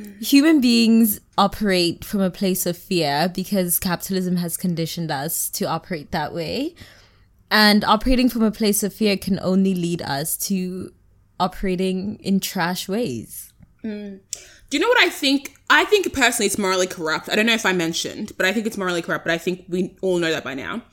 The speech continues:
Speaker 1: Yeah.
Speaker 2: I don't think it's, and, uh, this is just when we're talking principles of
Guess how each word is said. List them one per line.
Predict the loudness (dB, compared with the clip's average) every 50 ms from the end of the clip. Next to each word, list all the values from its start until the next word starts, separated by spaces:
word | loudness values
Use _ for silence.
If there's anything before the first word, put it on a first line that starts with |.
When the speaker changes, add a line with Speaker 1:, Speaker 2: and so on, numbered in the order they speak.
| -20 -20 -20 -20 -20 -16
Speaker 1:
Yeah. | -4 0 2 4 4 4
Speaker 2:
I | 6
don't | 6 4 4 4 4
think | 2 2 4 2
it's, | 0 0 -2 -8 -12 _ _ -8 -8 -8 -4 -2
and, | 0 2 4
uh, | 2 2 0 -2
this | -6 -4 0 0 0 2 2
is | 2 2 2
just | 0 0 0
when | 0 0
we're | 0
talking | 0 0 -2 0 0 -2 -4 -4 -6 -8 -12 _ _ -20 -18 _
principles | 0 2 2 2 2 -2 -4 -2 -2 -2 -2 -4 -6
of | -2 0 0 0 0 -2 -10 -16